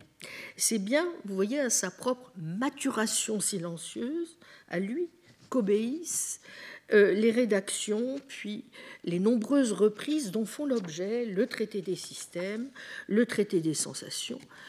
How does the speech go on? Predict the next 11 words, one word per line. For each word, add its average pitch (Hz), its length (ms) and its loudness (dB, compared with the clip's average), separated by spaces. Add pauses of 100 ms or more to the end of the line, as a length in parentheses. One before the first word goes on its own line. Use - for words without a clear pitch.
(240)
le 220 180 8
traité 220 360 2
des 175 260 2
animaux 180 560 -2 (100)
et 208 100 4
plus 180 280 -2
encore 170 400 -4
l'essai, 165 500 0 (220)
donc, 135 320 -18
et 196 100 2
notamment 233 640 0